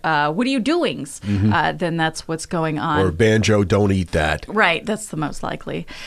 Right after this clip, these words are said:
Speaker 1: Jen on Instagram, uh, recommended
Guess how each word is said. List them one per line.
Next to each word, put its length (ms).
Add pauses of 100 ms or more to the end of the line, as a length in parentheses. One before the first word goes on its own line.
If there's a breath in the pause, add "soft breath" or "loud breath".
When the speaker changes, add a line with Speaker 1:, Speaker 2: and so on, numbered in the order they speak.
(220 loud breath)
Speaker 1:
Jen 380 (160)
on 480 (340)
Instagram, 840 (100)
uh, 180
recommended 760